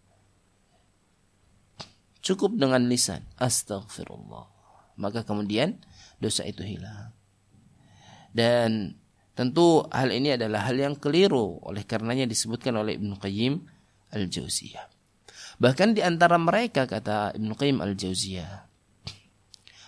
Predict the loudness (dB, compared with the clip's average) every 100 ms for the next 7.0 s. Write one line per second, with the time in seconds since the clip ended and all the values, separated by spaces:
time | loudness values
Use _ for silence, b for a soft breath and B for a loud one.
0 | -6 -2 4 6 8 6 4 -4 -14 _
1 | _ _ _ 0 0 4 4 6 8 8
2 | 6 2 -8 _ _ -20 -12 -8 -4 -4
3 | -4 2 4 4 4 4 4 2 0 0
4 | 2 2 2 2 0 2 2 4 4 2
5 | 0 -8 -16 -14 -12 -12 _ _ _ _
6 | b b b b b b _ -14 -14 -14